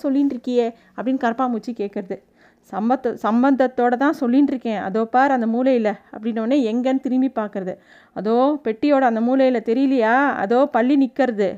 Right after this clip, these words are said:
அப்படின்னு. 'பல்லியா? எங்க, எங்க?' அப்படின்னு பறக்கறது அந்த கரப்பு. அதோட மீசத்தோட துடிக்கிறது. 'அதோ அது ரொம்ப நேரமா உன்னையே தான் பார்த்துட்டு இருக்கு,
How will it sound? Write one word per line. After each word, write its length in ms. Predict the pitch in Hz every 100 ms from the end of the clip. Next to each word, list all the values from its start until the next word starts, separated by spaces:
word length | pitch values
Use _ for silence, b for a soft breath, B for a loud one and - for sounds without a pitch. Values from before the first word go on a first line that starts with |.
| -
அப்படின்னு. 400 | - 202 226 247 -
'பல்லியா? 400 | 247 349 349 220 - _
எங்க, 240 | 208 285 415
எங்க?' 400 | 320 381 320 -
அப்படின்னு 240 | 220 294 339
பறக்கறது 460 | 226 262 349 311 294
அந்த 160 | 294 -
கரப்பு. 340 | 208 - 226 - _ b b b -
அதோட 240 | 220 226
மீசத்தோட 640 | 233 302 320 269 226 214 202
துடிக்கிறது. 540 | 285 311 330 320 220 - _ b b b b b b _ -
'அதோ 480 | 214 277 320 392 - -
அது 180 | 233
ரொம்ப 220 | 233 240 294
நேரமா 300 | 302 311 370
உன்னையே 240 | 269 294
தான் 180 | 294 330
பார்த்துட்டு 340 | 269 285 302 294
இருக்கு, 260 | 247 214